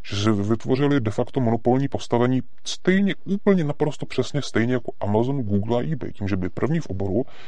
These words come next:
a vytvořili tak obrovský integrovaný systém, že bylo nejpohodlnější úplně všechno dělat skrze ně.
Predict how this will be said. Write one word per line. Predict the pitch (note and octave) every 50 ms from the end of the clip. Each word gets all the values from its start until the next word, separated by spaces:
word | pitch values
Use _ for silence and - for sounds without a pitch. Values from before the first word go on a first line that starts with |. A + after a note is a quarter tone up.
| - - - -
a | F#2+
vytvořili | G2+ G#2 G2+ C3 C#3 C3+ D3 D3
tak | - - - -
obrovský | - A2+ G2 C3+ D3+ - - - F3
integrovaný | D3+ B2+ A#2 G#2+ C3 A#2 B2 C3 D3+ D3+ D#3
systém, | - - G#2 - - - F2+ E2 F2 F2+ G#2 C#3 F3+ - - - - - -
že | - B2+ D#3+
bylo | D#3 F3 E3 C3 - - -
nejpohodlnější | - A#2 A#2+ C#3+ D3+ - D#3 D3+ E3 E3 F3 E3+ E3+ E3+ - - - -
úplně | - D3+ D3 - G3 F3+ F3+
všechno | - - D3 - - C#3
dělat | A#2+ A#2+ B2 A#2+ -
skrze | - - G#2 G2 G#2 G2+
ně. | F#2 -